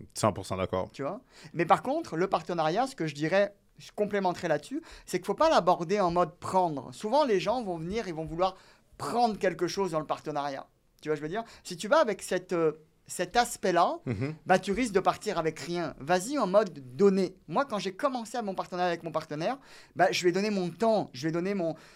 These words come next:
Speaker 2: j'ai, j'avais même fait des formations gratuites dans son, à l'époque, qui était
Speaker 1: Mhm.
Speaker 2: son école. Euh, j'ai prêté mon argent. Tu sais, j'étais en mode donner. Pourquoi ? Parce que lui était généreux, il me donnait son savoir.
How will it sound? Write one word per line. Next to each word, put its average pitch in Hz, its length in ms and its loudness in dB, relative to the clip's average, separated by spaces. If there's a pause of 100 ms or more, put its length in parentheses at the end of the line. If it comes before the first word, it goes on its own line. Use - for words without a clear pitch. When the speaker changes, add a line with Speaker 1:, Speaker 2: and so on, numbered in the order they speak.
(180)
Speaker 2:
j'ai, 156 160 -8
j'avais 170 180 0
même 202 140 -2
fait 226 100 0
des 175 100 0
formations 196 440 -2
gratuites 180 460 -2
dans 175 120 2
son, 160 460 -4
à 165 80 4
l'époque, 202 440 4
qui - 140 0
était 127 200 6
Speaker 1:
Mhm. 147 80 4
Speaker 2:
son 165 160 -2
école. 170 440 2 (300)
Euh, 135 560 0 (280)
j'ai 151 200 2
prêté 196 380 4
mon 196 200 0
argent. 170 280 2
Tu 202 60 -6
sais, 247 40 -2
j'étais - 140 0
en 208 80 6
mode 185 340 0
donner. 208 400 6
Pourquoi ? 330 320 0
Parce 185 160 0
que - 80 -4
lui 226 140 -4
était 220 160 -4
généreux, 208 380 -4
il 233 80 -2
me 170 100 -6
donnait 214 300 2
son 190 120 -12
savoir. 196 520 -6